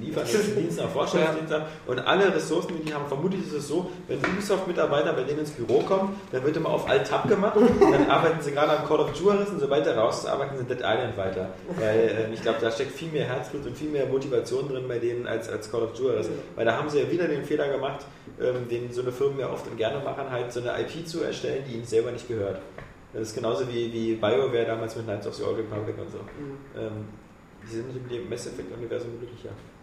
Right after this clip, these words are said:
Speaker 2: Aber die machen doch trotzdem jetzt das neue The
Speaker 1: Ja,
Speaker 2: Old Republic,
Speaker 1: ja.
Speaker 2: also.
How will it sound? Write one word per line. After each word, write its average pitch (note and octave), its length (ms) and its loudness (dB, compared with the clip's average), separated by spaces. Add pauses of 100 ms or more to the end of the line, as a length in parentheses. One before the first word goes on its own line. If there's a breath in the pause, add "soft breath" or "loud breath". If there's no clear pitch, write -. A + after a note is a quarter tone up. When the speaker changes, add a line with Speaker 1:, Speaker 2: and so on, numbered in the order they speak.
(320)
Speaker 2:
Aber D3 100 -2
die D3 80 -2
machen E3 160 -4
doch E3 100 -4
trotzdem G#3 280 -4
jetzt D3+ 160 -8
das - 100 -12
neue C#3+ 200 -2 (120)
The C#3+ 60 0
Speaker 1:
Ja, B2 60 2
Speaker 2:
Old B2 300 4
Republic, A3+ 400 10
Speaker 1:
ja. A3+ 60 10
Speaker 2:
also. G3 320 6